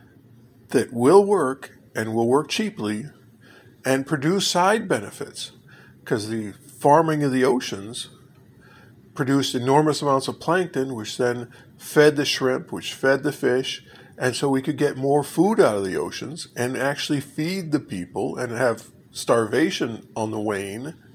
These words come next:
No, no, no, you're not allowed to do that. So everything that we could do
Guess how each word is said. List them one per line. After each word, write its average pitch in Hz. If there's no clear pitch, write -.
No, 156
no, 190
no, 185
you're 101
not 104
allowed 120
to 113
do 143
that. 147
So 135
everything 190
that 139
we 135
could 202
do 104